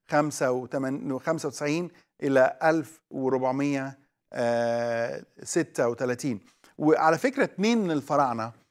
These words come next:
حكموا مصر أكتر من خمسين سنة، تحتمس الثالث ورمسيس ال-، ال-، رمسيس الثاني، والاتنين اشتهروا بمشاريع ضخمة جدًا،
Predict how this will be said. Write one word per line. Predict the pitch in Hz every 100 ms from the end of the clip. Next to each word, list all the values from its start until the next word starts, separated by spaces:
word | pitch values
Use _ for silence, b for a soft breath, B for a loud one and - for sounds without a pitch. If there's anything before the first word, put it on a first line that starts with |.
| _ _
حكموا | - 196 208 208
مصر | 165 175 - 165
أكتر | 156 -
من | 156
خمسين | 139 143 127 160
سنة، | 151 117 107 b b -
تحتمس | - 226 - 196 170
الثالث | - 165 160 277 - _ _
ورمسيس | 143 196 269 262 240 - 151 151 - 180 151 - -
ال-، | 143 135 131 131 127 123 - 123
ال-، | 123 139 131
رمسيس | 131 117 120
الثاني، | - 135 107 101 _ _ _ _
والاتنين | 139 143 139 139 156 151 139 196 285 330 254
اشتهروا | - - 254 214 170
بمشاريع | 151 156 139 170 208 285 240 170 -
ضخمة | 135 208 - 160 135
جدًا، | 143 202 180 202 208